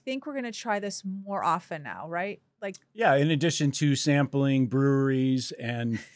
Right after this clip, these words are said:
Speaker 2: food places and stores, we're gonna start sampling studios all over America.
Speaker 1: I think
Speaker 2: I like it.
Speaker 1: that's, I think that's smart, because then we don't have to carry our equipment with us. We are learning things as we go, and we are a year in, and you would have thought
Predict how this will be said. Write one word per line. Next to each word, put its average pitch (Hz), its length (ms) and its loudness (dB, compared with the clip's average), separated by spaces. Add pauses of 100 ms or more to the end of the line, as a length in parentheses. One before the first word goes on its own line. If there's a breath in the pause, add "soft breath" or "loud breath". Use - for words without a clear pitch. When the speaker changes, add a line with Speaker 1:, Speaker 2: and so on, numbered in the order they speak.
(140 loud breath)
Speaker 2:
food 143 260 2
places 127 680 2
and 110 180 -2
stores, 120 600 0
we're 117 100 -10
gonna 117 160 -6
start 110 280 -4
sampling 110 460 -6
studios 104 640 -4
all 107 160 -2
over 104 220 -4
America. 101 520 -8 (100)
Speaker 1:
I 285 120 -10
think 392 120 -4
Speaker 2:
I - 80 4
like 269 200 4
it. 233 40 -4
Speaker 1:
that's, - 220 -12 (200)
I 285 40 -8
think 427 120 -6 (100)
that's - 120 -10
smart, 180 460 -4
because 254 380 0
then 240 260 -6
we 233 80 -6
don't 240 100 -4
have 254 100 -8
to 226 80 -8
carry 214 440 -4
our 185 140 -2
equipment 240 480 -8
with 262 220 -8
us. 294 240 0
We 311 120 -2
are 254 140 4
learning 208 460 -4
things 165 360 -8
as 185 280 -4
we 180 140 -6
go, 175 320 0
and 180 120 -4
we 226 120 -2
are 226 80 0
a 185 60 0
year 208 280 -4
in, 214 180 -4
and 202 100 -6
you 208 80 -6
would 208 100 -4
have 202 100 -8
thought - 640 0